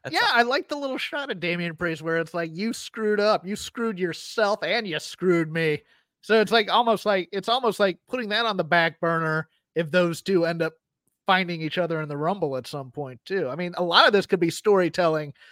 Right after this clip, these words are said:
Speaker 2: for, "Okay, these two are gonna fight at the Rumble
Speaker 1: Sure.
Speaker 2: eventually," and then, and then that light bulb will go off. That'll be cool.
Speaker 1: Nicholas says, "Speaking of the rights, is there an expected date? As stock seems to be waiting on it.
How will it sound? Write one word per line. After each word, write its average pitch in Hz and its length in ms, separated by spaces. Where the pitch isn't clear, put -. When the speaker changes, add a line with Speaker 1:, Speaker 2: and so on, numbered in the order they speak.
Speaker 2:
for, 180 380
"Okay, 185 300
these 202 220
two 208 180
are 180 80
gonna 156 220
fight 196 160
at 165 80
the 135 80
Rumble 180 280
Speaker 1:
Sure. 165 80
Speaker 2:
eventually," 147 260
and 151 100
then, 160 120
and 160 120
then 165 200
that 135 200
light 165 340
bulb 135 180
will 123 80
go 123 260
off. 107 240
That'll 101 140
be 135 160
cool. 143 340
Speaker 1:
Nicholas 120 340
says, 113 160
"Speaking 175 320
of 113 80
the 104 60
rights, 95 340
is 120 80
there 101 140
an 101 80
expected 104 560
date? 95 280
As 98 120
stock 117 380
seems 107 260
to 101 60
be 110 120
waiting 104 380
on 82 160
it. 85 180